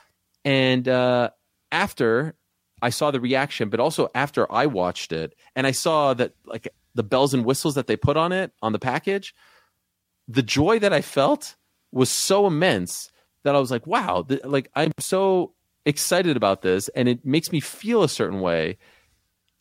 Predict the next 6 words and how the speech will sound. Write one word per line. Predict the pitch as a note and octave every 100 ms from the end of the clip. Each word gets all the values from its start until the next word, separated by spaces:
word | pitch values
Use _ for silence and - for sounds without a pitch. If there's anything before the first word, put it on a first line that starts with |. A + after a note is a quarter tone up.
| _
It | D#3+
was | D#3+ C#3+
the |
first | D3+ - G3 G3+
time, | - F#3 F3+ F3+ F3 E3+ - _ _ _ _ _ _ _ _ _ _ _ _ _ _
uh, | - A2+ A2 G#2+ G#2+ G#2+